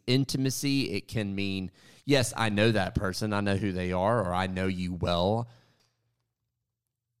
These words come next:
But it can also refer to a sexual intimacy.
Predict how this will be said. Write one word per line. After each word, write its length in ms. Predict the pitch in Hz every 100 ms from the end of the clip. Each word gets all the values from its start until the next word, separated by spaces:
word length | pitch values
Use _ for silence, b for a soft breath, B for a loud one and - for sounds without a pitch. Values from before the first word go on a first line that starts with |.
| _ _ _ _ _ _ _ _ _ -
But 160 | 123
it 100 | 127
can 120 | 139
also 540 | 131 143 131 131 120 113
refer 640 | 117 117 110 - 139 143
to 320 | 139 - 113
a 140 | 95 110
sexual 580 | - 139 - 123 107 92
intimacy. 720 | 95 85 90 87 92 80 80